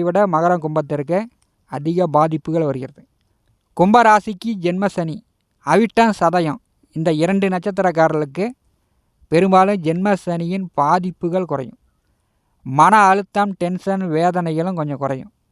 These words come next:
போரட்டாதி நட்சத்திரம் ஒன்று, இரண்டு, மூன்று பாதங்களில் பிறந்தவர்களுக்கு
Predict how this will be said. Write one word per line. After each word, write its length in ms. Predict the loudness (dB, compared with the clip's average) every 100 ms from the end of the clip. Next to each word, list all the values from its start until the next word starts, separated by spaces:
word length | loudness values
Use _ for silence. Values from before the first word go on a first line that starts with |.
| _ _ _ _ _ _ _ _ _
போரட்டாதி 680 | 4 6 4 4 4 4 0
நட்சத்திரம் 380 | -6 -4 0 2 0
ஒன்று, 180 | 0 0
இரண்டு, 220 | 0 0 -2
மூன்று 240 | -2 -2 2
பாதங்களில் 440 | 2 2 0 -4 -2
பிறந்தவர்களுக்கு 580 | -4 -2 -2 -4 -6